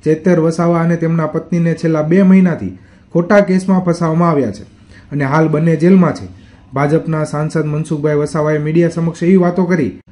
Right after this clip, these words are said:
કે ગોપાળભાઈ ઇટાલિયા અને આમ આદમી પાર્ટીના બીજા નેતાઓને ચેતરભાઈ પ-, પ્રત્યે કોઈ લાગણી નથી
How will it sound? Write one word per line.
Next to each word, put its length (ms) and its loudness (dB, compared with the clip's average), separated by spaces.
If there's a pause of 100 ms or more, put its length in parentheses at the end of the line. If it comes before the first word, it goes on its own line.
(360)
કે 120 2
ગોપાળભાઈ 680 0
ઇટાલિયા 360 0
અને 100 -4
આમ 200 -2
આદમી 260 0
પાર્ટીના 460 -4
બીજા 300 0
નેતાઓને 500 0
ચેતરભાઈ 640 -2
પ-, 280 -4
પ્રત્યે 440 -2
કોઈ 280 4
લાગણી 320 4
નથી 260 -2